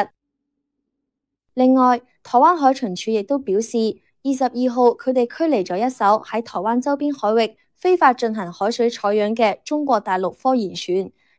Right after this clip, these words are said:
而呢艘船就叫做同濟號。目前中國已經擁有超過一百二十艘各類型嘅海洋科研船，而呢啲船隻都會頻繁咁喺印太等海域擴張活動。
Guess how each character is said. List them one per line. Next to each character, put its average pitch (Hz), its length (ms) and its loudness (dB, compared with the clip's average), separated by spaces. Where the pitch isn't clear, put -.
而 233 140 -4
呢 311 140 4
艘 277 180 4
船 240 320 -4
就 208 160 -4
叫 220 180 -4
做 214 140 -4
同 180 240 -10
濟 202 180 -2
號。 196 320 2
目 285 160 2
前 214 380 -2
中 349 240 0
國 302 140 6
已 233 180 -4
經 294 180 2
擁 220 220 -2
有 202 220 2
超 294 280 -6
過 226 220 4
一 269 160 -2
百 240 220 0
二 208 180 -12
十 208 160 -4
艘 202 300 0
各 233 180 -2
類 202 240 0
型 180 180 -8
嘅 196 160 -4
海 196 240 -4
洋 220 200 0
科 240 200 -2
研 202 160 -4
船， 156 240 -8
而 226 60 -8
呢 254 240 4
啲 359 220 2
船 202 180 -2
隻 214 380 2
都 330 120 0
會 294 140 4
頻 196 260 -6
繁 185 240 -10
咁 226 280 -2
喺 - 140 -6
印 240 220 -2
太 208 220 -4
等 208 180 -6
海 226 160 -4
域 220 280 0
擴 208 240 -8
張 247 180 -2
活 220 140 0
動。 170 340 -4